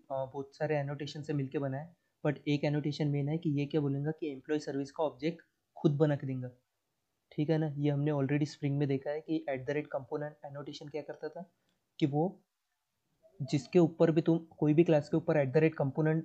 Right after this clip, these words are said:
लगा देते थे, तो spring उसके object खुद बना के तुमको देता था, and वो खुद दे रहा है, मतलब inversion of control,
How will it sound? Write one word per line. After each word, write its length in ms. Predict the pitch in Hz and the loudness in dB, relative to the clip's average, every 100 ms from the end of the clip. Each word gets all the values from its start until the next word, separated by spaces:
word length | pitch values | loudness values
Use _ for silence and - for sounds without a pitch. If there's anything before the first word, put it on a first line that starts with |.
| - | -2
लगा 220 | 143 143 | 0 2
देते 240 | 151 151 156 | 2 0 -4
थे, 160 | 156 | -6
तो 400 | 170 _ _ 165 | -8 _ _ -4
spring 440 | 160 - 156 175 156 | -4 0 4 6 4
उसके 240 | 143 180 | 2 -2
object 360 | 156 135 175 175 | 0 0 -2 0
खुद 220 | 185 156 | 2 4
बना 240 | 147 143 | 4 4
के 100 | 143 | 0
तुमको 280 | 170 143 160 | -2 -2 0
देता 220 | 143 131 | -2 -4
था, 220 | 127 135 _ _ _ _ _ _ _ _ 151 | -14 -16 _ _ _ _ _ _ _ _ 4
and 180 | 156 | 4
वो 100 | 156 175 - | 4 0 4
खुद 180 | 165 151 | 6 8
दे 200 | 165 156 | 8 8
रहा 160 | 147 | 8
है, 240 | 135 120 _ _ _ 139 | 6 2 _ _ _ -6
मतलब 380 | 131 165 160 _ _ _ _ _ _ _ 147 | 0 0 0 _ _ _ _ _ _ _ 2
inversion 420 | 147 160 156 160 | 8 8 10 4
of 100 | 156 | 2
control, 300 | 143 135 135 | -2 0 -2